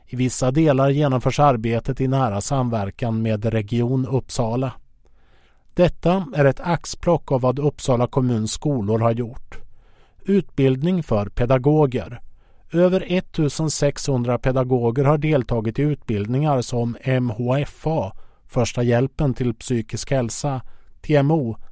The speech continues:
Traumamedveten omsorg och Våga fråga.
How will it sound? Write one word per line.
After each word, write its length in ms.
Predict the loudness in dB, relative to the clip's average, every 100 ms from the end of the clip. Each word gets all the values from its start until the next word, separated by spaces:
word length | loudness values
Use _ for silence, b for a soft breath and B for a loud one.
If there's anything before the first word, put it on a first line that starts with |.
| -10
Traumamedveten 1000 | 0 4 4 4 2 0 0 0 2 2
omsorg 640 | 2 0 -2 -2 -2 -2 -4 -2
och 160 | 0
Våga 300 | 2 2 2
fråga. 560 | 2 2 2 0 -2